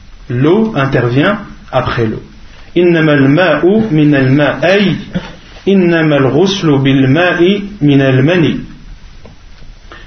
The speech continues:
Et ici, le prophète alayhi salatu wassalam a dit, "إنما الماء من الماء."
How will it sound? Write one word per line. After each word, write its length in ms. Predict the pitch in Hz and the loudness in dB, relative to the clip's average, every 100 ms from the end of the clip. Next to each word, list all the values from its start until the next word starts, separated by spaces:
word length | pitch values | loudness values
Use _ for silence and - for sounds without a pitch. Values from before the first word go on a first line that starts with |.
| - - - - - - - - - - | -20 -20 -20 -20 -20 -20 -20 -20 -16 -2
Et 120 | 151 | 2
ici, 240 | 151 147 220 | 2 2 0
le 60 | |
prophète 260 | 165 160 156 | 2 0 0
alayhi 160 | 135 | -2
salatu 160 | 139 214 | -2 -2
wassalam 100 | 202 | 0
a 60 | 156 | 0
dit, 200 | 185 180 | 0 2
"إنما 320 | 165 151 147 | 2 2 2
الماء 580 | 143 147 196 180 180 214 | 2 2 2 2 2 2
من 220 | 156 135 | 2 2
الماء." 400 | 123 120 120 | 0 0 0